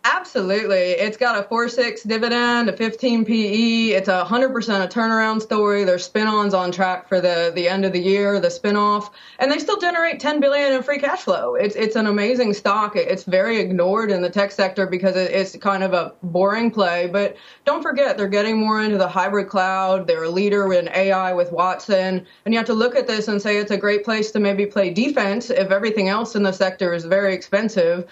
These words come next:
and you're looking for something more reasonable and we think things might get a little bit rougher. I think this is a great stock to bunker in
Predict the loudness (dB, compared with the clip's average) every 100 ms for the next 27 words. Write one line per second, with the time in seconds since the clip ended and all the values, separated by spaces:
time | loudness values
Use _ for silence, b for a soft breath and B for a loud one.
0 | B B 0 2 2 2 0 0 2 0
1 | 2 2 2 2 2 2 2 2 2 4
2 | 4 2 0 0 -2 0 0 0 0 -2
3 | 0 2 4 2 2 0 0 0 0 2
4 | 2 0 -2 -2 -2 0 0 2 -2 -2
5 | -2 -2 -2 -2 -2 -2 0 2 2 -2